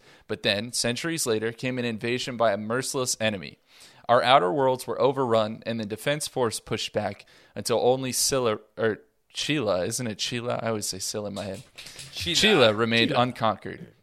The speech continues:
Speaker 1: The enemy gathered all of its ships and armies, preparing for what is now known as the final assault on Chila. We knew there was no way we could stand against them, and we knew that if we lost, the Chiss faced extinction. And then,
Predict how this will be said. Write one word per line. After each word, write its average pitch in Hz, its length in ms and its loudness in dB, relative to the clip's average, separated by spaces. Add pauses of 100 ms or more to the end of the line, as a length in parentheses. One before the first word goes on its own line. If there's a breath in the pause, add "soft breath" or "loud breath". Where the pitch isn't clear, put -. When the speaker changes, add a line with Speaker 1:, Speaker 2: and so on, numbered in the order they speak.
Speaker 1:
The 117 160 -2
enemy 160 300 2
gathered 131 420 4
all 117 240 4
of 127 80 0
its 127 160 -6
ships - 340 -4
and 107 120 -4
armies, 113 420 -2
preparing 139 460 -2
for 131 180 -2
what 120 140 4
is 101 100 -6
now 131 220 4
known 113 300 -2
as 101 140 -4
the 101 120 -10
final 120 400 2
assault 107 400 0
on 104 140 -4
Chila. 90 420 -8 (680 loud breath)
We 117 140 -2
knew 143 220 -2
there 160 160 -2
was 127 160 -2
no 127 200 2
way 127 120 4
we 117 140 -2
could - 160 -10
stand 113 300 0
against 107 320 -6
them, 107 240 -6 (100)
and 113 80 0
we 113 100 -2
knew 135 200 0
that 135 80 2
if 120 120 -2
we 107 120 -4
lost, 117 680 2
the 104 100 -8
Chiss - 320 -4
faced 107 300 -2
extinction. - 720 -8 (920)
And 123 200 -4
then, 127 340 2